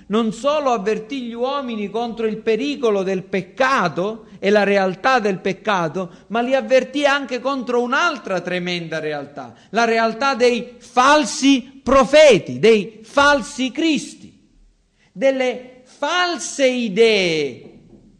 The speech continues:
che circolano e sempre sono circolate nel mondo. L'Apostolo Paolo parla al-, nell'Epistola ai Romani di una forma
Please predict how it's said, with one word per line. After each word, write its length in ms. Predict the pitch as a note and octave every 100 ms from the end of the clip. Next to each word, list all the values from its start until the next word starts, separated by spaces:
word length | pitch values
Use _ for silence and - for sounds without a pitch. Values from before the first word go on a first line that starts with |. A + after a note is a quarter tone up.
| _
che 200 | A#3+ A#3+
circolano 1000 | - C4+ B3 - G3+ F3 D#3 C#3+ A2 - _ _ _ _ -
e 180 | - G#3
sempre 480 | G#3 C#4 C#4 A3 G3
sono 240 | E3+ E3+
circolate 640 | E3 F3+ - F3+ F3+ F3+ E3
nel 200 | E3 D#3+
mondo. 360 | D#3+ D3 C3
L'Apostolo 500 | D3+ F#3 B3 - B3
Paolo 460 | A#3+ C4 C4 B3 A#3 - -
parla 720 | B3 C4 B3+ A#3 G#3+ - - -
al-, 300 | F3 F#3+ G3+
nell'Epistola 720 | G3 G#3 A3 G#3+ C4 A3+ A#3+ A3+
ai 80 |
Romani 500 | A3 A3+ B3+ B3+ A#3
di 160 | F#3+ A3+
una 540 | C#4 D4 C4+ A3 - -
forma 1400 | - - D4 C#4+ A#3 G3+ F#3+ F#3 F3+ D#3 A2 - _